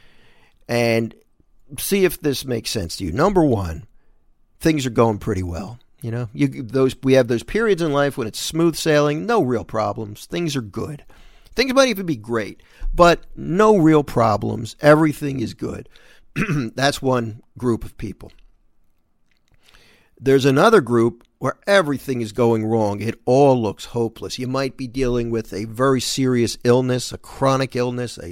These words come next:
life-threatening illness. You might be dealing with financial difficulty or devastation. You might be dealing with, with the sudden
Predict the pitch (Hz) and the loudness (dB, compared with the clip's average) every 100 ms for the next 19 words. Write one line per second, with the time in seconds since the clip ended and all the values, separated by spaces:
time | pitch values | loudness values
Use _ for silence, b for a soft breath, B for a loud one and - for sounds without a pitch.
0 | 113 110 135 135 - 131 131 127 120 120 | -10 0 0 0 -4 -4 -4 -6 -4 -4
1 | 117 117 - b b b b b - 143 | -4 -10 -12 b b b b b -4 2
2 | 135 113 117 110 127 120 113 104 - - | 2 0 -10 -2 0 0 -2 -6 -8 -4
3 | 123 117 120 127 - 117 107 - _ _ | -2 0 -2 -4 -4 -4 -6 -10 _ _
4 | - 143 - 127 - 117 117 123 113 98 | -2 -2 -2 -10 -4 -4 -4 -8 -8 -8
5 | 90 - 123 120 123 - 135 123 - 135 | -12 -10 -6 -4 -4 -4 -2 -2 -2 -8
6 | 123 117 b b b b b 139 143 135 | -10 -12 b b b b b 0 2 0
7 | 127 131 117 131 123 120 117 - 98 123 | 0 -8 -2 -2 0 -2 -6 -8 -14 -10
8 | 113 - 104 - - - 131 131 131 127 | -10 -8 -8 -8 -10 -4 2 2 2 -4
9 | 131 123 | -6 -10